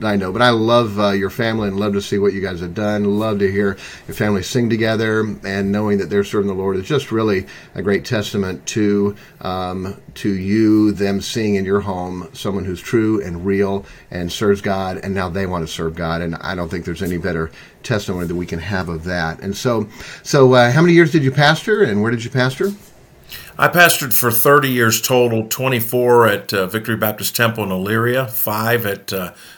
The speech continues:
Speaker 2: Madera Baptist Church in Cincinnati, and then a little over one and a half years at, uh,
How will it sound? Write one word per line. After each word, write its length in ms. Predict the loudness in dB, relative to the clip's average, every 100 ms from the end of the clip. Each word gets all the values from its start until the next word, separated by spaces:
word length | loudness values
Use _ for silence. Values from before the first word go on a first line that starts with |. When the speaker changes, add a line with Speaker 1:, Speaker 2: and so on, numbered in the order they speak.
| _
Speaker 2:
Madera 300 | -6 2 4
Baptist 320 | 4 0 -2 -2
Church 300 | -2 -2 -4
in 80 |
Cincinnati, 920 | -4 -2 -2 -4 -2 -2 0 -2 -4
and 240 | -6 -6 -4
then 220 | -4 -4
a 80 | -4
little 260 | -2 0
over 300 | 0 0 -2
one 320 | -2 0 2 0
and 100 | -2
a 60 |
half 300 | 0 0 0
years 340 | -4 -6 -4 -6
at, 280 | -6 -6
uh, 180 | -8 -8